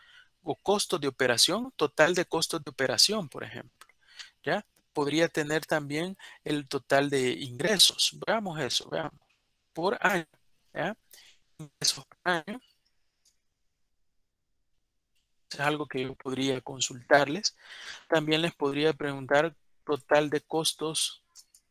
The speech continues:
de operación, porque sabemos nada más los ingresos totales, ¿no? Pero también se podrían tener los ingresos anuales, total de costos de operación, podría ser también,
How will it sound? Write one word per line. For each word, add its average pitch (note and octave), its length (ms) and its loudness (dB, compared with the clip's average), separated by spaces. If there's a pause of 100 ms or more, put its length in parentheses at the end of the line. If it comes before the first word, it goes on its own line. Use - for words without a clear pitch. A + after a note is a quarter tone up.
(1700)
de C#3 240 0
operación, D#3+ 840 2 (300)
porque B2 240 -8
sabemos C#3 720 -2 (360)
nada D3+ 260 2
más D#3 260 -2
los D3+ 180 -4
ingresos C#3 460 2
totales, C3 480 4
¿no? D3+ 140 -14 (540)
Pero D3+ 180 -2
también E3 320 -2
se E3+ 120 2
podrían D#3+ 380 -2
tener E3 280 -2
los G#3 120 -4
ingresos C#3 460 0
anuales, D#3+ 580 0 (520)
total D3+ 420 6
de D3+ 120 2
costos D#3 520 0
de C3+ 80 -6
operación, C3 720 0 (240)
podría C3 480 -2
ser B2+ 260 4
también, D#3 500 -6